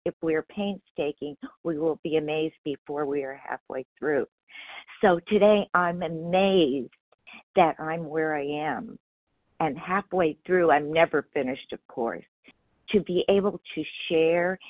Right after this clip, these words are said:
and bring this to my heart, to polish my heart with this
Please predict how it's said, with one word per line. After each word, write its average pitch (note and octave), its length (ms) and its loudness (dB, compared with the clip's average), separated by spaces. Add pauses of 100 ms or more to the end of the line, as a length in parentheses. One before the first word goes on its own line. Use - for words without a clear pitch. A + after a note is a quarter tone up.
(440)
and D3 300 0 (340)
bring G3 400 2
this E3 220 2 (160)
to D#3 80 -10
my C#3+ 180 -2
heart, D#3+ 460 0
to E3+ 80 -6 (100)
polish F#3+ 340 0 (140)
my D3 260 -6
heart D3+ 280 -4
with G#3 180 -4
this G#3+ 140 -4